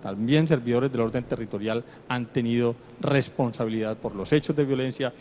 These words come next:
y por los hechos de despojo en todo el territorio nacional. En, en ese orden de ideas hay una débil articulación nación-territorio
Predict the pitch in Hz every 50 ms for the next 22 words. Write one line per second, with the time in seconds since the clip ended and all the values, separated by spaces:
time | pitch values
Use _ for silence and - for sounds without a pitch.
0 | - - - 127 - - 110 104 98 92 - 107 101 - - 117 110 - - -
1 | - - - 110 110 98 95 90 - - - - 104 98 92 - 117 110 - -
2 | - - - - - - - 101 95 - - 104 98 101 104 110 - - 92 -
3 | - - 90 87 - - 92 90 92 92 98 95 - - - 247 - - 87 -
4 | - 87 82 80 - - - - - - - - - - - - - - - -
5 | - - - - - - - - - - - - - - - - - - - -
6 | 135 131 131 - - 127 131 131 - 175 151 143 165 147 131 123 120 127 135 147
7 | 151 156 160 151 139 139 147 143 139 - - 139 135 175 190 202 208 185 156 131
8 | - - - - - 120 120 113 - - 135 147 165 160 139 117 - - 131 123
9 | - - 131 123 113 104 - 110 117 135 175 233